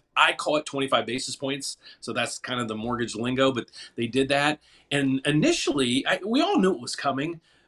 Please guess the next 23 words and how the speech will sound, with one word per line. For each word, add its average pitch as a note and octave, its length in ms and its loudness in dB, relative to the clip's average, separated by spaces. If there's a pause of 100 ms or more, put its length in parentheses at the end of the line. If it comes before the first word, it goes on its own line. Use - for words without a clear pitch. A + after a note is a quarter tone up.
but D#3+ 120 2
initially F3 540 0
it D3+ 80 4
was C#3 180 -2
like, C3+ 220 0
okay, D3+ 380 0
the C3 100 -6
stock - 340 -4
market D3+ 280 0
started, C#3 360 0
you D3 140 2
know, A#2 140 -2
taking D3+ 340 -2
off. C#3+ 220 -2
It C#3+ 40 -8
was C3 140 0
up C#3 100 -2
a C3+ 60 -4
hundred C#3 280 -2
fifty C#3+ 260 -2
points C#3 320 -8
or C3 40 -12
so. C#3 360 -2